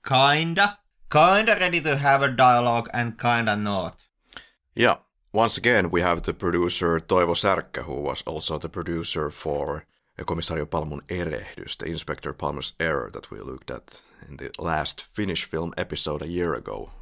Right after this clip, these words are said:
Speaker 2: approximately. And E-, Edwin Laine, the director of this film, was sent by Särkkä to buy the filming rights from Linna for five hundred thousand marks at the time. And, uh, in today's value, it seems that it's not,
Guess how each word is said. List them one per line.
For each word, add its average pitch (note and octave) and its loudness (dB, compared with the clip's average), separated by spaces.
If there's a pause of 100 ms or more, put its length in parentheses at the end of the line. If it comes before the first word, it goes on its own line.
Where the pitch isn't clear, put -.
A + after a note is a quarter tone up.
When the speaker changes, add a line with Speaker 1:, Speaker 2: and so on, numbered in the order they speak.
Speaker 2:
approximately. - -8 (760)
And A2 2 (360)
E-, - 6 (120)
Edwin A#2+ 2
Laine, G#2 4
the F2 -6
director F#2 2
of D2+ 0
this E2 0
film, E2 0
was D#2+ 0
sent F2 0
by D#2 2
Särkkä D#2+ -2
to D#2 -8
buy E2 0
the D#2+ -6
filming E2+ 0
rights C2+ -4
from D2+ -6
Linna D2+ -4
for C#2+ -6 (180)
five E2+ 0
hundred D#2+ -4
thousand D#2 -2
marks D#2 -2
at - -10
the D#2 -10
time. B1+ -10 (440)
And, D2+ -10
uh, D2 -8 (380)
in E2+ -6 (100)
today's F#2+ 2
value, E2+ 2
it D#2+ 0
seems E2 -2
that D2+ -6
it's - -6
not, C#3+ -8